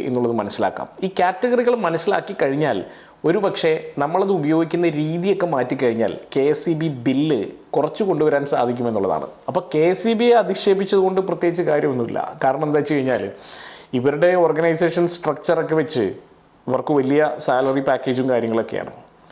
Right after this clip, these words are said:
അപ്പോൾ ഈ പാക്കേജൊക്കെ കൊടുത്തുകൊണ്ട് ഇവരെ കംപ്ലീറ്റ്ലി മെയിൻറ്റെയിൻ ചെയ്ത് പലപ്പോഴും വൈദ്യുതി പുറത്തു നിന്നൊക്കെ മേടിച്ച് ഉപയോഗിച്ച് നമുക്ക് തന്ന്, അപ്പോൾ ഇത് മാനേജ് ചെയ്യുക എന്ന് പറയുന്നത് ഹ്യൂജ് പരിപാടിയാണ്. മാത്രമല്ല എന്നിട്ടും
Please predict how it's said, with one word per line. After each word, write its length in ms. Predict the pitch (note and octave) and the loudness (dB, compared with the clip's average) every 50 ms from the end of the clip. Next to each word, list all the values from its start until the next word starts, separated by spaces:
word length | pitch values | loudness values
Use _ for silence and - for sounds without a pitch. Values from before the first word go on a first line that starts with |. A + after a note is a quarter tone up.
| - - - - _ - | -20 -20 -20 -14 _ -6
അപ്പോൾ 120 | G#2 C3+ B2 B2 | -2 0 2 2
ഈ 40 | C3+ D3 - | 0 2 2
പാക്കേജൊക്കെ 580 | C#3+ A2+ A#2 B2 - D3+ D#3 D3+ E3 D#3 E3+ D#3+ B2 | 2 2 2 2 2 2 2 2 2 0 0 0 2
കൊടുത്തുകൊണ്ട് 480 | D3 C3+ B2+ B2 C#3+ C#3 C3+ C3+ C3+ C3+ C3 C3 | 0 0 0 0 0 0 2 2 2 2 2 2
ഇവരെ 180 | A#2+ B2+ B2+ B2 - | 2 0 0 0 -2
കംപ്ലീറ്റ്ലി 480 | C3+ A#2 A#2+ - C3 B2+ C3 C#3+ D3 C#3+ C#3 | -4 -4 -4 -4 -4 -4 -2 -2 -2 -2 0
മെയിൻറ്റെയിൻ 380 | A#2+ A2+ A2+ A#2 A#2 C3 C3 C3 B2 A#2 | 0 0 0 0 0 0 0 0 0 0
ചെയ്ത് 200 | A#2+ G#2+ G#2 G#2 A2 - - - - - - | 0 -2 -2 -4 -8 -10 -14 -20 -6 -4 -2
പലപ്പോഴും 440 | B2 B2+ B2 - - C#3 C#3 C#3 C#3 C3+ - - - - - | 0 0 -2 -2 -2 -2 0 -2 -4 -6 -8 -14 -14 -6 -2
വൈദ്യുതി 320 | A2 A#2 B2 B2 B2+ C#3 C3+ - | 0 0 0 0 0 -2 0 0
പുറത്തു 300 | C3+ B2 A#2+ A#2 - D3 | 0 -2 -2 -2 -2 -2
നിന്നൊക്കെ 240 | C#3 C#3+ C3+ B2+ C#3 C3+ | -2 -2 -2 -2 -2 0
മേടിച്ച് 340 | B2+ A#2+ A#2+ B2 A#2+ - C3+ B2 | 0 0 0 0 -2 -2 -4 -2
ഉപയോഗിച്ച് 460 | A#2 B2 B2 B2+ B2 A2+ A#2+ - A2 A2+ A2+ - - - - - - - | 0 2 2 2 2 0 -2 -6 -8 -10 -10 -14 -18 -20 -20 -8 -4 -2
നമുക്ക് 260 | B2+ B2 C3 B2 C#3+ C3 B2+ | -2 -2 -2 -2 -2 0 0
തന്ന്, 240 | A#2 A#2 A2+ A2 G#2+ - - - - - - - - - - - - - - - - | -2 -2 -2 -4 -6 -8 -12 -20 -20 -20 -20 -20 -20 -20 -20 -20 -20 -20 -10 -6 -4
അപ്പോൾ 160 | D#3 D#3+ G3+ A3 G3 | -2 0 2 2 2
ഇത് 120 | F3 F3+ A3 A3+ G3 | 2 2 2 2 2
മാനേജ് 400 | D#3+ D3 D3 D3+ E3+ G#3 A3 G#3 G3 | 0 0 0 2 2 2 2 2 2
ചെയ്യുക 140 | G#3 G3+ F3+ | 0 2 2
എന്ന് 100 | F3 E3+ | 2 2
പറയുന്നത് 300 | E3 E3 D#3 D3+ D3+ C#3+ - | 2 2 0 0 -4 -6 -4
ഹ്യൂജ് 260 | - B2 B2+ C3 C#3+ C3 | -2 -2 0 0 0 0
പരിപാടിയാണ്. 480 | A2+ G#2+ G2+ G2+ G2 F2+ - - - - - - - _ _ _ _ - - | 0 0 0 0 -2 -2 -6 -12 -14 -16 -20 -20 -20 _ _ _ _ -4 -2
മാത്രമല്ല 420 | C3 C#3 D3 F3+ F3+ F3+ E3+ E3+ E3 D3 C3 | 0 0 0 2 2 2 2 2 2 2 2
എന്നിട്ടും 420 | C3 D3 E3+ F3+ F3 - G3 G3+ | 2 0 0 2 2 0 0 2